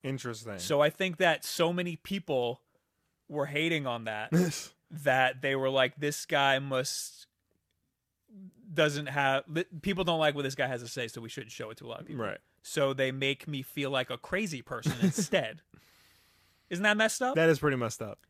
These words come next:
Speaker 2: And then you have other people who are allowed to say whatever the hell they want.
Speaker 1: Twitter has a very big abuse problem. Like,
Speaker 2: They do.
Speaker 1: people, like, will go on that platform and use it to abuse other
Speaker 2: I
Speaker 1: people
Speaker 2: absolutely agree.
Speaker 1: maliciously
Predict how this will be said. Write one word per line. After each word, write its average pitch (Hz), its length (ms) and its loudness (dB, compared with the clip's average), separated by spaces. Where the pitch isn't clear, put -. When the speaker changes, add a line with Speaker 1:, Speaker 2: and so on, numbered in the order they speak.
Speaker 2:
And 175 100 6
then 220 260 2
you 185 140 2
have 180 200 8
other 254 200 6
people 135 400 -4
who 165 100 -2
are 156 40 4
allowed 156 160 6
to 147 80 2
say 170 120 0
whatever 160 160 2
the 151 60 0
hell 160 80 2
they 156 80 0
want. 175 260 -2
Speaker 1:
Twitter 311 260 10
has 269 160 12
a 208 60 8
very 170 340 12
big 151 580 4
abuse 131 560 0
problem. 107 640 -6
Like, 123 140 -2
Speaker 2:
They 147 100 0
do. 175 160 2
Speaker 1:
people, 190 480 8
like, 143 200 4
will 147 180 2
go 147 180 6
on 143 100 8
that 135 160 2
platform 127 420 -2
and 120 240 -6
use 117 200 -6
it 117 100 -8
to 117 140 -10
abuse 113 320 -10
other 110 100 -6
Speaker 2:
I 147 60 -2
Speaker 1:
people 151 100 2
Speaker 2:
absolutely 156 340 -2
agree. 117 200 -6
Speaker 1:
maliciously 120 840 -2